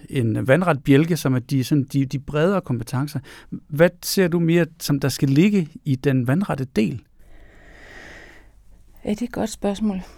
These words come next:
Speaker 2: Øh, jeg kan, nu kalder jeg det jo bare social intelligens.
Speaker 1: Ja.
Speaker 2: Øh, og det er jo, det er jo en nem måde at sige det på, ikke? Øh, men, men der ligger jo meget i det.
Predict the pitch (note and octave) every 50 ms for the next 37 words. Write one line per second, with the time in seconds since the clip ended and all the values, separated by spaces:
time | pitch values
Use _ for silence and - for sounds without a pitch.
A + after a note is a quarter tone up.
0 | - - - - - - _ - A3 A3 G#3+ G#3 G3+ G3+ G3 G3 G3 F3+ - -
1 | G#3 - G#3+ G#3+ A3 - C4 A#3+ A3 G#3+ F#3+ G3 F#3+ F#3 F3 F#3+ F#3+ - G3+ -
2 | - G#3 G3+ G#3 G#3+ G3+ F#3+ - G3 F#3 F3+ F3 F#3 F#3 G3 - - C#3+ A2 A2+
3 | - - F#3 - - G3+ G3+ G3 G3 F#3+ F#3+ F#3 F3+ F3+ F3 - F3 - G#3 G#3
4 | - - A3 G#3+ A3 A#3 A3 A3 A3+ A3 G#3+ G#3+ - - A3 G#3+ A3 - - G3+
5 | F#3+ - - A3+ A#3 A#3 A#3 - - - - - - - - - - _ _ _
6 | _ _ _ - - - - G3 G3 F#3+ F#3+ F#3 F3+ F3+ F3+ - - F3+ F#3 E3+
7 | - G3 F#3 G3 F#3+ F#3+ G3+ G3+ G#3 G3 F#3+ F#3+ F#3+ F#3 F3 D#3 D#3+ F3 F#3 G3+
8 | G#3 G#3 G3 F#3+ F3+ F3+ F#3+